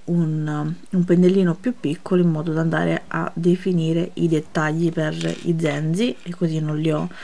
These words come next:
non li ho rovinati. E stesso discorso anche per il pupazzo di neve, stesso discorso, non riuscivo appunto a decorarlo nel punto,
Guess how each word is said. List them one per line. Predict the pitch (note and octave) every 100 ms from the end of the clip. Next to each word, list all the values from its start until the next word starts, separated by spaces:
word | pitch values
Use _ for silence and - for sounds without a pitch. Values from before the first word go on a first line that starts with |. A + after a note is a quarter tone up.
| - -
non | - F3
li | F3+
ho |
rovinati. | E3+ E3 E3 C#3+ D3+ C4 F4+ - - - - - -
E | G#3+
stesso | - B3 -
discorso | C4 - F3 E3+ -
anche | F3 D3+ E3+ F3
per | F3 D3+ D#3 F3+ E3+ D#3+ -
il | - E3+ E3 D#3+ E3 D#3+ E3 F3+
pupazzo | G3 F3+ C#3+ - F3
di | E3
neve, | D#3 F#2 D#3 D#3 F3 -
stesso | - F#3 F3+
discorso, | E3+ F3+ E3+ E3 F3+
non | D#3+
riuscivo | D#3+ F3 F3+ E3 E3 -
appunto | F#3+ F#3 - E3 D#3+ E3+ E3 D#3
a | - D#3+
decorarlo | D#3+ E3+ F3 E3 D#3 D#3
nel | D#3+
punto, | - F3+ A#3+